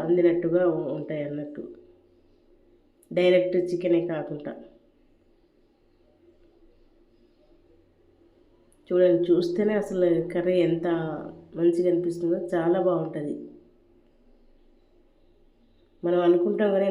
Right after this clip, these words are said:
నాన్ వెజ్లో ఒక్కొ-, ఒక్కొక్కసారి డైరెక్ట్ నాన్ వెజ్ కంటే కూరగాయలు వేసి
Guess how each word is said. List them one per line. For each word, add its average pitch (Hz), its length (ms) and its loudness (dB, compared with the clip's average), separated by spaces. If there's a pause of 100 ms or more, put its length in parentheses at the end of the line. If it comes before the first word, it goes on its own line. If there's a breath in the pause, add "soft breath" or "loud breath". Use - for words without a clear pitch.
నాన్ 175 280 2
వెజ్లో 190 300 0 (540 loud breath)
ఒక్కొ-, 175 320 4 (140)
ఒక్కొక్కసారి 185 580 2 (440)
డైరెక్ట్ 196 540 0 (140)
నాన్ 196 240 0
వెజ్ 196 220 -2
కంటే 202 200 -2 (100)
కూరగాయలు 190 520 2 (320)
వేసి 180 240 2